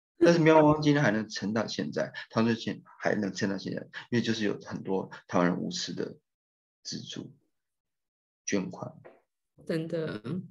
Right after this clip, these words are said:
Speaker 1: 因为你一个产业，
Speaker 2: 其实，嗯。
Speaker 1: 不是说，“哦，我今天成立一个产业，我明天赚钱”，神经病。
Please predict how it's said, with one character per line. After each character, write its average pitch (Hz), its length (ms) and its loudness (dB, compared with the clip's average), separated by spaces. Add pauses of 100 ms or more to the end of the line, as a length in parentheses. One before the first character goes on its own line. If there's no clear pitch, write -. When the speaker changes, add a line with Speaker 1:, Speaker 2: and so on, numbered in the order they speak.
(160)
Speaker 1:
因 156 80 6
为 151 80 8
你 113 160 4
一 131 40 2
个 143 120 0
产 311 260 6
业， 214 60 4
Speaker 2:
其 220 60 8
实， 208 40 10
嗯。 185 480 4 (180)
Speaker 1:
不 143 120 6
是 143 40 2
说 143 220 4
，“哦， 143 80 6
我 113 80 8
今 160 160 2
天 180 100 6
成 151 140 0
立 123 40 2
一 - 20 2
个 131 80 2
产 117 260 -4
业， 107 80 2
我 90 80 -4
明 110 220 -4
天 110 120 -8
赚 - 220 -2
钱”， - 180 -8
神 104 200 -8
经 123 140 -6
病。 - 260 -4